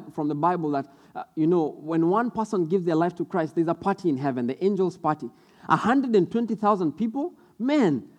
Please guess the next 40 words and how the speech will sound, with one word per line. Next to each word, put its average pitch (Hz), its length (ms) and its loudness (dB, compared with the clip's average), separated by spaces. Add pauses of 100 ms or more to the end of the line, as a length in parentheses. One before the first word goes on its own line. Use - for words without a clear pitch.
(140)
heaven 285 280 4
will 180 140 8
come 262 240 2
to 185 160 2
a - 40 2
standstill. 190 840 -2 (580)
'Cause 214 200 4
we'll 220 160 6
throw 285 220 0
street - 460 -2
bashes, 202 720 4
you 175 80 2
know, 170 240 2
on 147 140 2
the 143 80 0
streets 196 320 -8
of 147 180 -2
gold. 185 500 6 (240)
Uh, 143 40 -4
uh, 143 40 6
uh, 135 680 2
it - 120 -6
will 262 120 2
be 226 180 2
a 214 80 4
party - 540 -6
up 220 260 -2
there. 202 220 -4 (560)
Because 202 240 0
a 185 60 2
hundred 254 440 -2
and 160 180 2
twenty 214 280 -10
thousand 175 460 -6
people 143 420 -8 (960)
have 139 140 -8
been 135 180 0
changed 131 520 -4 (320)
for 117 120 -8
eternity. 104 540 -12